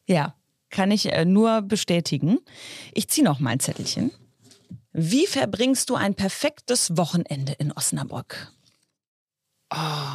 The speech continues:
Speaker 2: da gibt's ganz viele Sachen. Also dazu
Speaker 1: Also ein
Speaker 2: gehört
Speaker 1: ganzes
Speaker 2: auf
Speaker 1: Wochenende
Speaker 2: Ja,
Speaker 1: Zeit.
Speaker 2: so ein ganzes Wochenende,
Speaker 1: <laughs>
Speaker 2: ne? Genau. Ähm, dazu gehört auf jeden Fall frühmorgens eine Joggingrunde mit meiner Freundin um den Rumbrusee. Da ist es dann nämlich auch noch total leer.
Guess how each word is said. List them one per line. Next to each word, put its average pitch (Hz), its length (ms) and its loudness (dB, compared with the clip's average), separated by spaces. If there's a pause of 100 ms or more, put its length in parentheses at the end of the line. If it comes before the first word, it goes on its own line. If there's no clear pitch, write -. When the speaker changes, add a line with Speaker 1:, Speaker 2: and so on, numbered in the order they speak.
(140)
Speaker 2:
da 139 100 -12
gibt's - 240 -12
ganz 180 280 -2
viele 233 440 2
Sachen. - 560 -6
Also 175 260 -6
dazu 185 540 0
Speaker 1:
Also 196 160 6
ein 208 60 8
Speaker 2:
gehört 208 180 2
Speaker 1:
ganzes - 80 -2
Speaker 2:
auf - 100 -4
Speaker 1:
Wochenende 233 400 0
Speaker 2:
Ja, 269 160 0
Speaker 1:
Zeit. 151 100 2
Speaker 2:
so 214 60 4
ein 214 80 6
ganzes 196 280 4
Wochenende, 175 520 4
Speaker 1:
<laughs> - 0 -
Speaker 2:
ne? 294 300 2
Genau. 175 680 2
Ähm, 185 840 4
dazu 143 280 -4
gehört 160 240 0
auf 147 140 -8
jeden 160 280 -4
Fall 151 520 -2 (540)
frühmorgens 165 1120 -2 (120)
eine 160 400 -10
Joggingrunde 156 720 -6
mit - 160 -6
meiner 147 260 -6
Freundin 151 580 -2
um 151 140 -4
den 139 200 -4
Rumbrusee. 151 640 -6
Da 160 140 2
ist 151 120 -4
es - 80 -8
dann 151 160 -6
nämlich 147 280 -8
auch 151 220 -8
noch 165 180 -6
total 185 440 -8
leer. 220 340 -6